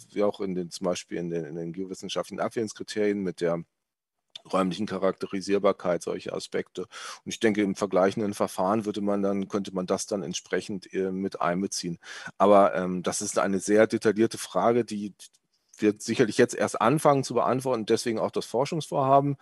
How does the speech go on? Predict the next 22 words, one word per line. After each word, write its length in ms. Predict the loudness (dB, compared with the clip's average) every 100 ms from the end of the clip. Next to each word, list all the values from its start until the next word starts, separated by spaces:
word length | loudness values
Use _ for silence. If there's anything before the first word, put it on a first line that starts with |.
| -12 -16 -8
was 140 | -4 -2
jetzt 100 | 0
erstmal 300 | 0 2 2
auf 160 | 2
drei 180 | 2 4
Jahre 320 | 6 6 6
angesetzt 640 | 4 2 2 4 2 -2 -2
ist. 340 | 0 0 -2
Und, 400 | -4 -4 -2 -4
ähm, 320 | -4 -4 -2
wir 140 | 0 2
werden 140 | 2
natürlich 260 | 2 -4 -4
immer 180 | -4
Zwischenstände 720 | -4 -6 -4 -4 -2 -2 0 0
dann 160 | 2
auch 200 | 2 0
ermitteln 460 | 0 0 0 -2 -4
und 220 | -6 -6
die 60 | -4
dann 160 | -2
auch, 320 | -2 -4 -8